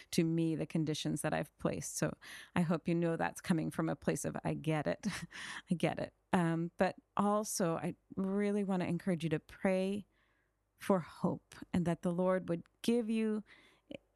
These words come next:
times of consolation and hope,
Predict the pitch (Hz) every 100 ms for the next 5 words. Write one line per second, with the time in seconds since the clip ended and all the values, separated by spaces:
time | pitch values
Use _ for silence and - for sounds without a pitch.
0 | _ _ _ _ - 196 180 156 - 196
1 | 180 190 175 226 247 254 240 233 180 175
2 | 175 - 202 -